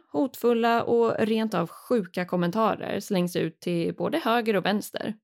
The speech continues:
Så med tanke på att man inte upptäckte de här recensionerna och kunde koppla dem till just Todd Colehep förrän efter det att han greps, så kan man ju ändå tänka sig att det här inte togs på särskilt stort allvar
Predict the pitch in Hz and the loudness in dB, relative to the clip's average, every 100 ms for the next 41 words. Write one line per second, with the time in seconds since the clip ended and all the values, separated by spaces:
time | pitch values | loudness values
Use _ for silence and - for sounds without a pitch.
0 | _ _ _ _ _ _ - 196 196 233 | _ _ _ _ _ _ 0 2 2 2
1 | 226 269 220 180 170 170 - - 277 - | 2 2 2 2 2 2 0 -2 -4 -2
2 | 320 330 294 202 151 - 175 160 160 143 | -2 0 0 0 0 -2 -4 -4 -4 -6
3 | - - 214 - 180 175 175 175 247 - | -8 -4 -2 -2 -2 0 0 0 -2 -2
4 | 294 240 156 175 165 156 - - 175 165 | -2 -2 0 -2 -2 -4 -6 -6 -2 -2
5 | - 277 240 160 180 - - - 170 165 | -2 0 0 0 -4 -6 -10 -4 -2 0
6 | - - 285 - 214 170 165 175 170 175 | -2 -2 -2 -2 -2 0 -2 -2 -2 -2
7 | 247 110 - - - _ _ _ _ _ | -2 -4 -6 -12 -20 _ _ _ _ _
8 | _ _ - 262 - 240 226 233 233 226 | _ _ -2 -2 0 2 2 4 4 2
9 | 175 185 180 165 160 160 - 175 165 170 | 2 0 -2 -2 -2 -2 -4 -4 -2 -2
10 | 175 - 262 202 - 180 170 156 160 - | -4 -2 -2 -2 -6 -4 -2 -2 -4 -2
11 | 175 160 - 202 196 233 202 202 | -4 -2 -2 -2 0 -2 -2 -6